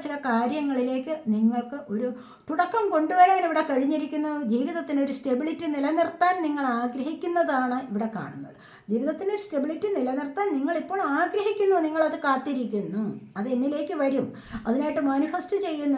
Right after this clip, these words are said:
വിവാഹ കാര്യത്തിനായാലും ചിലപ്പോൾ വീടിന് വേണ്ടിയായാലും കുഞ്ഞിന് വേണ്ടിയായാലും ഒരു മാനിഫെസ്റ്റേഷൻ വർക്ക് നിങ്ങളിവിടെ നടത്തുന്നുണ്ട് എന്നുള്ളത് തന്നെയാണ്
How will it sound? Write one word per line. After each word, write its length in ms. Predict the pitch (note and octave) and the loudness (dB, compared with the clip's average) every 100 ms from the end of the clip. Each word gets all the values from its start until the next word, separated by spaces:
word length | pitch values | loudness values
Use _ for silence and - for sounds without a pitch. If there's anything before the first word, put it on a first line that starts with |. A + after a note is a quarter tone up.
| B3 | 2
വിവാഹ 240 | A#3+ A#3+ C#4 B3 | 2 2 0 0
കാര്യത്തിനായാലും 800 | B3 C#4 C#4+ C#4+ C#4+ C#4+ D#4 G#4 A3+ | 0 0 -2 -2 -2 -2 -2 -2 -2
ചിലപ്പോൾ 300 | G#3 A3+ G#3+ | -2 0 2
വീടിന് 300 | A3 G#3 B3 B3+ | 2 2 2 0
വേണ്ടിയായാലും 480 | B3+ C4+ C4+ D#4+ F#4 | -2 -2 -2 -4 -8
കുഞ്ഞിന് 300 | F3 G3+ A3 A3+ | -4 0 2 0
വേണ്ടിയായാലും 540 | A3+ B3 B3 C#4 E4+ - - - G3 G#3+ | 0 0 2 0 -2 -6 -16 -12 -2 2
ഒരു 120 | B3+ B3 - - _ _ G3 | 2 2 -2 -18 _ _ -4
മാനിഫെസ്റ്റേഷൻ 760 | F#3+ F#3+ A3+ - C4+ C4+ - F4 | -2 -4 -4 -6 -4 -4 -2 -4
വർക്ക് 220 | D4 C#4+ A#3+ | -2 0 0
നിങ്ങളിവിടെ 340 | A#3 A3 A3 G#3+ | 2 0 0 -2
നടത്തുന്നുണ്ട് 720 | E3+ F#3 - F#4+ F#4+ F4 F4 F#4 D#4+ | -4 -6 0 2 4 4 6 8 6
എന്നുള്ളത് 400 | C#4+ B3 A#3 G#3+ | 4 2 0 0
തന്നെയാണ് 440 | F3+ G3+ G#3+ A3 | 0 0 0 0